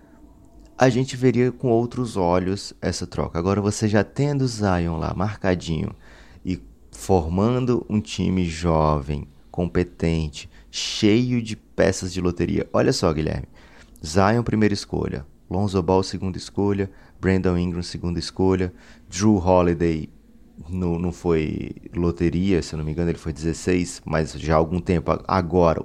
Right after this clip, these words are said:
ultimamente, ele é jogador All-Star. E ainda a escolha número quatro.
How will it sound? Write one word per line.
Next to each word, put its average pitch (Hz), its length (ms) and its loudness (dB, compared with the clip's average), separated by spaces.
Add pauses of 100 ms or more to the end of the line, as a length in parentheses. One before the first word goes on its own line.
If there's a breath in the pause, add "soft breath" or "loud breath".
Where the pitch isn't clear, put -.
ultimamente, 90 640 -2
ele 87 100 2
é 85 40 2
jogador 80 320 0
All-Star. 87 500 0 (600 soft breath)
E 117 180 6
ainda 98 500 4 (240 soft breath)
a 92 120 0
escolha 90 420 0
número 95 340 0
quatro. - 540 -6